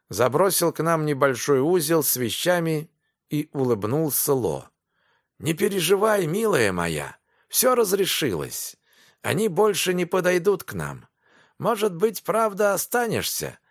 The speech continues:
а я съезжу за повитухой. Посмотри, со мной жрец. Что может случиться?»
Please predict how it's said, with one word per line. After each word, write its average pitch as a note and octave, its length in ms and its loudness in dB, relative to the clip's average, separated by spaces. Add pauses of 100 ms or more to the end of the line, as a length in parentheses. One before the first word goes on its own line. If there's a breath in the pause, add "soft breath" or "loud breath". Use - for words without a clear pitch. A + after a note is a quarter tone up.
(140)
а C#3+ 100 -2
я A#3+ 180 0
съезжу F3 560 0
за D3 140 -4
повитухой. G#2 880 -4 (380 soft breath)
Посмотри, F3 640 0
со - 200 -4
мной G#3+ 240 -2
жрец. C#3+ 640 -2 (280)
Что - 280 0
может D3+ 320 0
случиться?» - 680 -4